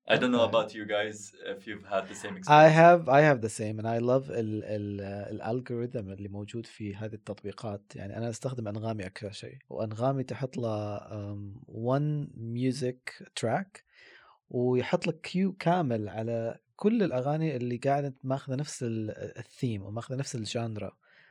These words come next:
Speaker 2: تبع الميوزك تراك اللي أنت حطيته. So you don't have to switch. خلاص، you go
Speaker 1: Exactly.
Speaker 2: on with it, and it's, it's really amazing. It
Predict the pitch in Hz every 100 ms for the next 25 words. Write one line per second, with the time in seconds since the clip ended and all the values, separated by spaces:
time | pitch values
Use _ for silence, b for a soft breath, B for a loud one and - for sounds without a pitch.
0 | b 127 113 104 107 113 - - 107 107
1 | 104 - - - 113 - B B B -
2 | 151 139 160 170 165 127 - 107 - -
3 | - _ - 107 82 - - 110 110 131
4 | 127 123 143 147 147 156 202 131 120 -
5 | - 117 - - 117 127 110 98 98 107